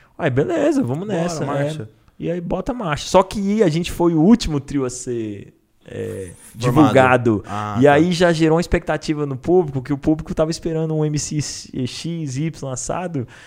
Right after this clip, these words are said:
Speaker 1: e aí frustrou muito dos públicos, que foi tipo eu, o Dreca e a Aline. A Aline não era muito conhecida, a,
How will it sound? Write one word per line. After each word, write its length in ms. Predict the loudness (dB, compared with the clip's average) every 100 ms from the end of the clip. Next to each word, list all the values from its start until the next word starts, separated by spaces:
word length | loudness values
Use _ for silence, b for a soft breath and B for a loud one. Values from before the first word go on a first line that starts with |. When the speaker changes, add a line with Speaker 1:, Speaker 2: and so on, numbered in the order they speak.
| B
Speaker 1:
e 160 | 0 4
aí 140 | 4
frustrou 560 | 0 -6 -6 0 2 2
muito 300 | 0 -6 -4
dos 180 | -4 -4
públicos, 380 | 0 0 -2 -4
que 100 | -6
foi 260 | -2 -2
tipo 380 | -2 -8 -6 -2
eu, 340 | 0 0 0 0
o 60 |
Dreca 400 | -2 -4 -4 -6
e 20 | -6
a 40 |
Aline. 220 | -4 -2
A 40 | -2
Aline 260 | 0 -2
não 160 | -2 -2
era 140 | -2
muito 200 | -4 -6 -6
conhecida, 720 | -4 -4 -6 -6 -2 -2 -2 B B -2
a, 180 | 0